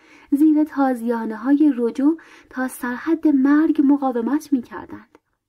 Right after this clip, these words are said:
بازماندگان وقتی دیدند که ارتش مصر از دروازه خراب وارد می‌شوند، هیچ شور و نشاطی از خود بروز ندادند. زنها مشت‌های استخوانی خود را گره کرده بودند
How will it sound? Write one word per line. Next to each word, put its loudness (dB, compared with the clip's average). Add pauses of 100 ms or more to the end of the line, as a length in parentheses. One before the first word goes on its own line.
(180)
بازماندگان -2
وقتی -8
دیدند -10
که -6
ارتش -8
مصر -6 (440)
از -4
دروازه -4
خراب -10
وارد -10
می‌شوند، -6 (520)
هیچ 0
شور -2
و -2
نشاطی -2
از -6
خود -6
بروز -8
ندادند. -16 (680)
زنها -6 (400)
مشت‌های -6
استخوانی -6
خود -12
را -6
گره -8
کرده -10
بودند -10